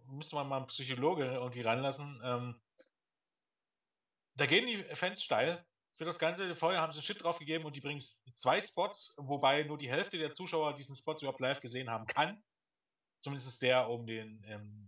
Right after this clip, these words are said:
ähm, um die Barrikade. Der Rest sieht das ja bestenfalls auf dem Titan Throne. Denn das ganze Gebrawl hat ja immer das Problem, weil, dass das in der Halle immer stirbt, weil es niemand sehen kann, außer die Fans, die drumherum stehen.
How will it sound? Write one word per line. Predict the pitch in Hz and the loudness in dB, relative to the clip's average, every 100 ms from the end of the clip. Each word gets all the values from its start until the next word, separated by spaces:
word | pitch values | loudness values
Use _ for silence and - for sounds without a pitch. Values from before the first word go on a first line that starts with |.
| 90 | -20
ähm, | 95 92 90 - _ | -20 -20 -20 -20 _
um | - - _ | -20 -20 _
die | 101 | -8
Barrikade. | 107 104 104 123 185 151 | -4 -2 2 4 4 2
Der | 120 | 0
Rest | 127 - | -2 -4
sieht | 185 | -2
das | 143 | 0
ja | 127 | 0
bestenfalls | 127 143 135 131 123 | 0 -4 -2 0 0
auf | 120 | -2
dem | 117 117 | -4 2
Titan | 180 131 | 2 0
Throne. | 113 110 120 - _ _ _ _ - | -8 -6 -8 -12 _ _ _ _ -10
Denn | 127 | -6
das | 123 | -2
ganze | 131 131 | -2 -2
Gebrawl | 131 120 127 123 156 131 | -4 -4 2 4 4 2
hat | 127 | 0
ja | 131 | 0
immer | 131 123 | 0 0
das | 120 | -2
Problem, | 120 117 131 123 | -4 -2 0 0
weil, | 117 104 95 | -2 -4 -10
dass | 123 - | -6 -6
das | 107 | -6
in | 120 | -2
der | 107 | 2
Halle | 139 135 | 2 2
immer | 131 | 2
stirbt, | - 139 147 - - - | 2 2 -2 -6 -20 -2
weil | 123 | 2
es | 131 | 2
niemand | 147 156 127 | 2 2 2
sehen | 127 214 | 4 4
kann, | 208 170 165 | 4 2 2
außer | 143 135 | -4 -4
die | 156 | -8
Fans, | - 151 | -8 -8
die | 156 | -10
drumherum | 156 143 175 | -8 -6 -4
stehen. | - 92 | -6 -8